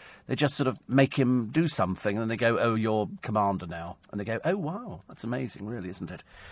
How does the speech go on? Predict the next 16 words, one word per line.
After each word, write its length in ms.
Um, 440
what 100
else 180
we 60
got 220
here? 160
Giggs 420
to 80
net 220
twenty-six 460
thousand 340
pounds. 320
This 160
is 100
Ryan 260
Giggs, 520